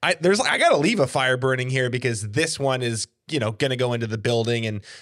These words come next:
that's, that's a bigger problem. So on a practical level, how do you encourage entrepreneurs use this lens to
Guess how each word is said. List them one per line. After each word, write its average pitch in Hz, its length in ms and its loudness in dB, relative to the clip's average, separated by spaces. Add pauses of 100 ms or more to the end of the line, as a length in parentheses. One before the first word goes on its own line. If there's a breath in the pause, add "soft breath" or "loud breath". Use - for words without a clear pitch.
that's, 123 220 -2
that's 135 240 -2
a 143 60 -2
bigger 117 260 -2
problem. 107 460 0
So 139 240 0 (280 loud breath)
on 160 140 0
a 156 80 0
practical 214 640 -2
level, 135 240 2
how 147 300 -2
do 196 80 -2
you 180 160 -2
encourage 139 420 -4
entrepreneurs 120 680 -4
use 139 220 -2
this 123 260 0
lens 110 580 -2
to 110 380 0